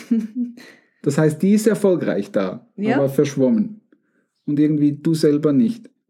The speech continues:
Speaker 1: Ja, ich bin gar nicht da.
Speaker 2: Das ist auch spannend.
Speaker 1: <laughs>
Speaker 2: Wie verändert sich das Gefühl, wenn du dich da reinsetzt?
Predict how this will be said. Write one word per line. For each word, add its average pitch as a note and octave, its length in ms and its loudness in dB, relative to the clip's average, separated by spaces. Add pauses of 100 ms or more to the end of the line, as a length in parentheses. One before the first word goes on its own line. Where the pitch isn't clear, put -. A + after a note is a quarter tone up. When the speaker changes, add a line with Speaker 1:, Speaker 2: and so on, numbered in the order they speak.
(520)
Speaker 1:
Ja, G3+ 100 -4
ich A#3+ 220 -4
bin B3 560 -2
gar A3+ 180 0
nicht A3+ 240 0 (220)
da. F3 380 -6 (1000)
Speaker 2:
Das F#3 120 4
ist B3 60 4
auch G#3+ 140 2
spannend. B3+ 520 0 (540)
Speaker 1:
<laughs> - 500 -6
Speaker 2:
Wie G3 240 0
verändert G#3 380 2
sich A3 140 2
das F#3 280 -2
Gefühl, G3+ 380 2
wenn F#3 140 0
du F#3 80 0
dich F3 160 -2
da D#3+ 140 2
reinsetzt? F3 680 0